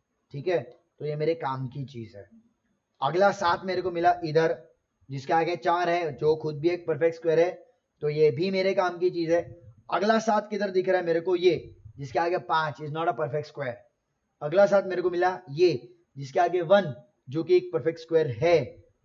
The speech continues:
तो मेरे को ऐसे मिले तीन, मेरा answer है option B three। चलो भाई बढ़िया, आगे अगले सवाल पे चलते हैं। अगला सवाल same number pattern, how many fives are there in the above statement which is immediately followed by a digit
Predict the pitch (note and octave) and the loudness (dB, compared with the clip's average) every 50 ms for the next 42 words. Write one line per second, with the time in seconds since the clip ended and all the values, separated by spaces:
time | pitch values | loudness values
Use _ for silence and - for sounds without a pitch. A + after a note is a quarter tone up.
0 | _ _ - C#3+ D3 D3 D3+ C#3+ E3+ D#3 C#3 D#3 D3+ D3+ D3+ D#3 D#3 D#3 - - | _ _ -12 -8 -6 -6 -4 -2 -2 -2 -2 -2 -6 -2 -2 -2 -2 -2 -8 -12
1 | D#3 D#3+ F3+ G#3+ A#3+ A#3+ A#3+ _ _ - C3 C#3 D3 D3 D3 C#3+ C#3 C3 B2+ D3 | -10 -8 -6 -6 -6 -8 -10 _ _ -10 -6 -4 -2 0 0 -2 -2 -4 -4 -4
2 | D3+ D#3 - C3+ C#3 C3+ - - C#3 C3+ C3+ C3 C3 D3 F3+ A3 - - _ _ | -2 -2 -2 -4 -6 -10 -10 -14 -10 -8 -8 -6 -4 -4 -6 -6 -8 -12 _ _
3 | _ _ _ _ _ - D3 C#3 C3+ A#2 - - _ _ _ _ _ _ - C3 | _ _ _ _ _ -12 -10 -8 -8 -10 -12 -16 _ _ _ _ _ _ -12 -10
4 | C3+ C#3+ D#3 D3 C#3+ C#3+ D#3 D#3+ D3+ D3 D3 D#3 D#3+ D#3 D#3 D#3+ D#3 - D#3 D#3 | -6 -4 -4 -2 -2 0 0 0 0 -2 0 0 0 0 2 0 -2 0 0 -2
5 | D#3 D#3 D#3+ D3+ D#3+ D#3 D3+ D#3 D#3+ D#3 D#3 D#3+ - _ _ _ _ _ _ _ | 0 -2 -2 -2 -2 -2 0 0 -2 -2 -2 -10 -14 _ _ _ _ _ _ _
6 | _ B2 D3 D3+ D3+ D#3 D#3+ D#3+ D#3+ C#3+ - - _ _ _ _ _ _ _ _ | _ -4 -2 -2 0 2 2 0 0 -2 -4 -16 _ _ _ _ _ _ _ _
7 | - D3+ D#3 D#3 E3 D#3+ D#3 D3+ D3+ D#3 D#3 D#3 D#3+ D#3 D3 D#3 D#3+ D#3 - - | -8 -6 -4 -4 -4 -4 -6 -6 -2 -2 -2 0 0 0 0 0 -4 -8 -8 -16
8 | _ _ _ _ _ _ - - F3+ F#3 G3 G#3 G#3+ G#3 - F#3+ F3+ F#3 F#3+ G3+ | _ _ _ _ _ _ -8 -6 -4 -2 -2 -2 -2 -2 2 2 4 4 4 2
9 | G3 F#3+ F3 G3 F#3+ F#3 F3 D#3 E3+ F#3 F3+ F3 F3 E3+ E3+ E3+ F3+ E3+ E3 D#3+ | 2 2 4 4 6 6 4 2 0 0 0 0 -2 -4 -2 0 0 2 2 4
10 | E3+ E3+ E3+ - E3+ D#3+ D#3 - D#3+ E3 E3+ F3 D#3 A#2 - _ _ _ _ _ | 2 2 2 2 -2 -2 -2 0 -4 -6 -6 -6 -8 -12 -14 _ _ _ _ _
11 | _ - D3+ D#3 E3+ D#3+ D#3+ D#3+ D#3+ E3+ E3 F3 E3+ E3 F3+ F3 D#3+ D#3+ E3 E3 | _ -14 -6 -6 -4 -4 -4 -4 -4 -4 -2 -2 0 0 -2 0 0 2 2 2
12 | E3 E3 E3 E3 E3 D#3 D3+ C#3+ D3+ C#3+ D3+ F3 D#3+ - - | 2 2 2 0 0 0 -2 -4 -8 -2 -2 -2 -2 -2 -10